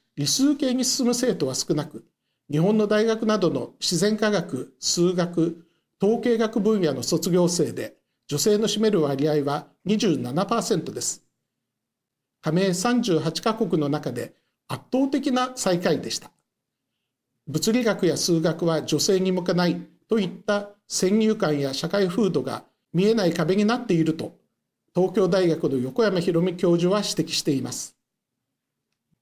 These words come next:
大学の理工系の学部では、女子枠を設けるなど、女子学生集めに躍起になっています。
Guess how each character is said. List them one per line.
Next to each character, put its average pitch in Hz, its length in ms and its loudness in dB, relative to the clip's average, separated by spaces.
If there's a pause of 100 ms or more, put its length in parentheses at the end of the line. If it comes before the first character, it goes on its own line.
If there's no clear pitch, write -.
大 190 160 2
学 220 220 0
の 202 300 2 (300)
理 156 120 -4
工 233 220 2
系 233 220 2
の 226 100 0
学 196 240 -2
部 202 120 2
で 175 60 2
は、 123 200 -2 (300)
女 143 120 -2
子 - 140 0
枠 139 280 2
を 139 80 2
設 156 220 2
け 196 100 0
る 156 100 2
な 123 120 -6
ど、 101 200 -12 (340)
女 147 120 -4
子 - 160 -4
学 220 220 0
生 240 300 2
集 - 80 -2
め 160 100 2
に 110 180 -4
躍 113 160 -14
起 - 140 -4
に 185 100 4
な 185 120 0
っ 185 80 -10
て - 80 -6
い 110 60 -10
ま 113 80 -12
す。 - 220 -8